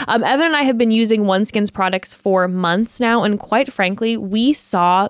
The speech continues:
the positive results, and we saw them fast. OneSkin has fans for life with us now, that is for sure. What makes OneSkin the best? Well, treating the symptoms rather than the root causes of aging has long been the norm.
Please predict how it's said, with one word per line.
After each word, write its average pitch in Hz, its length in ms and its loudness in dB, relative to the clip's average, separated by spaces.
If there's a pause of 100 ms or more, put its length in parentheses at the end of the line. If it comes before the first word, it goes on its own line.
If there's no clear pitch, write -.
the 196 80 0
positive 180 580 -2
results, 165 460 -4
and 226 100 0
we 220 80 2
saw 262 220 -6
them 339 260 -4
fast. - 500 -8 (320)
OneSkin 285 440 2
has 247 180 0
fans 208 460 0
for 214 300 0
life 196 440 2
with 190 140 0
us 165 200 -4
now, 151 220 0
that 180 240 0
is 185 140 -2
for 175 120 -6
sure. 160 380 -2 (160)
What 226 160 0
makes 285 240 -2
OneSkin 240 460 0
the 240 60 2
best? 226 360 0
Well, 220 220 2
treating 349 340 0
the 339 80 -2
symptoms 226 560 0
rather 190 240 2
than 190 140 2
the 180 100 0
root 185 220 0
causes 180 440 -2
of 185 80 -4
aging 185 360 -2
has 190 160 -4
long 180 420 0
been 180 160 2
the 175 80 0
norm. 165 380 0